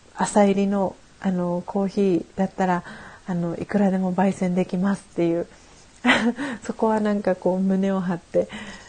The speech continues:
あの、お伝えできるところかなって思っております。<laughs> えー、ポテコさん、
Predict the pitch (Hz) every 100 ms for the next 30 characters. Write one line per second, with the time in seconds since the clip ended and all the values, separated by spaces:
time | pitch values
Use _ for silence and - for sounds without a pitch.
0 | - - 190 175 170 170 175 - - 262
1 | - _ - - 175 - - 175 175 175
2 | 220 196 - 185 196 202 - 185 208 220
3 | 208 - - - 185 190 180 - 180 175
4 | 196 226 220 - - - - - 254 226
5 | 214 226 - - - - - - 427 359
6 | 302 269 - - 277 269 269 262 311 339
7 | 311 277 240 196